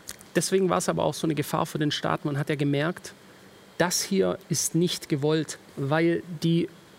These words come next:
das Schubladendenken der Menschen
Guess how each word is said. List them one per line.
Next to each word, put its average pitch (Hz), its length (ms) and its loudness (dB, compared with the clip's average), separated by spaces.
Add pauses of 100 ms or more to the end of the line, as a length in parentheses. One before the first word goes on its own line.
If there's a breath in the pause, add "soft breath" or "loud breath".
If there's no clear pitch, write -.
(600)
das 165 180 2
Schubladendenken 160 1120 2
der 156 100 4
Menschen 175 540 2